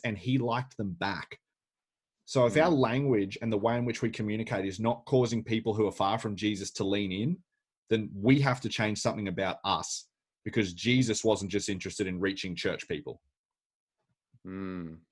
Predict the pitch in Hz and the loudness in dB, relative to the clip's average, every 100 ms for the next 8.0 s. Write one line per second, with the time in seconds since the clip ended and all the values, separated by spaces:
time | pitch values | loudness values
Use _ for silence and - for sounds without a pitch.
0 | _ - - 131 143 151 110 110 95 95 | _ -10 -8 2 4 4 6 6 6 2
1 | - - 101 92 90 90 104 - 110 110 | -6 -2 4 6 8 6 2 2 6 6
2 | 101 90 95 92 - 90 87 85 95 - | 4 0 0 0 -2 0 0 2 2 2
3 | 95 92 104 95 101 - 101 92 92 98 | -2 0 -2 -2 -6 -4 0 2 2 2
4 | 123 139 - 127 127 135 131 120 104 - | 2 2 -2 6 8 10 8 8 4 -2
5 | 107 98 92 85 85 - - 95 - - | 2 4 6 6 4 0 -4 -4 -2 0
6 | 82 82 110 113 101 131 143 139 - 117 | 2 2 6 6 8 6 6 2 4 6
7 | 104 - 113 95 98 95 - 95 90 | 6 4 2 4 2 0 2 4 4